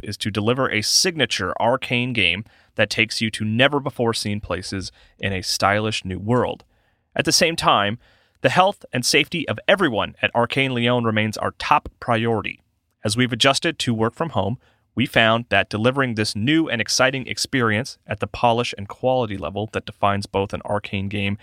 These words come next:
and a true next-gen experience is taking longer than normal. This extra time will allow our team to bring Deathloop's world to life with as much character and fun as you've come to expect from our team. While we know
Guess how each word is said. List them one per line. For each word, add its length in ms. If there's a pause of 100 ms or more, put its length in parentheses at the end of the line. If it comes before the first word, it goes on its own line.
(320)
and 260
a 80
true 220
next-gen 460
experience 640 (360)
is 100
taking 400
longer 300
than 180
normal. 380 (480)
This 220
extra 340
time 340
will 180
allow 320
our 180
team 400
to 120
bring 280
Deathloop's 540
world 400
to 100
life 380 (160)
with 160
as 140
much 300
character 580
and 260
fun 380
as 220
you've 120
come 260
to 160
expect 400
from 120
our 140
team. 400 (360)
While 380
we 200
know 360